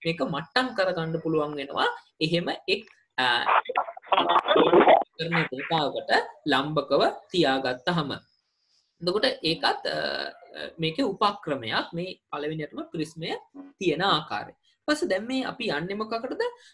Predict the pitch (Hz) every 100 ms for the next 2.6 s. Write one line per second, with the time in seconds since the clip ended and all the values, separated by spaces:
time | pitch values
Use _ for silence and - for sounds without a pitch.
0 | - 135 135 139 147 151 - 202 208 208
1 | 269 392 392 147 131 139 160 170 175 190
2 | 226 359 - 214 220